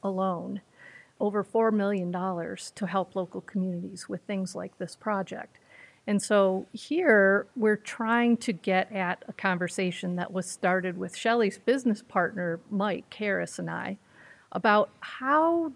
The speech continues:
do the kids who are running around this place, this wonderful place, how do they get to ever trust the water, even with a filter?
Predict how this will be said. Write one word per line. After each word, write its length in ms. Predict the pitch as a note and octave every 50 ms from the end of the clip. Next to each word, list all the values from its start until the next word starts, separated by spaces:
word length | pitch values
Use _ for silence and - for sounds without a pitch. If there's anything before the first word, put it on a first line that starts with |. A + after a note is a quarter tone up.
| _ _ -
do 120 | A#3 A3+
the 120 | G3 - F3+
kids 720 | - - - - A#3+ A3 - - - G#3 - - - - - _ _
who 180 | - - B3 A3+
are 80 | G#3+
running 320 | G3+ G3+ G#3+ A#3 A#3+ A#3 A3
around 320 | G#3 G3 F#3+ F#3+ F#3+ F#3
this 220 | F3+ F#3+ F#3+ F#3+ -
place, 480 | _ - G3+ F#3+ E3 E3 D#3 - -
this 240 | - - E3+ - -
wonderful 420 | G3+ G3+ G#3 G#3+ G3+ - - -
place, 560 | E3+ - - G#3+ F#3+ E3+ D#3+ F3+ - - - _ _ _ _ - - - - - _ _ _ _ _ _ _ _ _ _ - - -
how 120 | - C#4+ D#4+
do 140 | F4 D#4+
they 200 | B3+ B3 A#3+ B3
get 300 | A#3+ - A#3+ A3+ A3 - -
to 160 | - - G3+
ever 220 | G3 G3 F#3 G3
trust 460 | F#3 - - - F3+ E3+ E3 - - -
the 80 | F#3
water, 360 | D#3+ F3+ F3 F3+ E3+ F3 F3 -
even 280 | A3 B3 C4+ C#4+ C4+ A#3+
with 160 | A3+ A3 G#3
a 40 | G3+
filter? 480 | - - - - - - - - -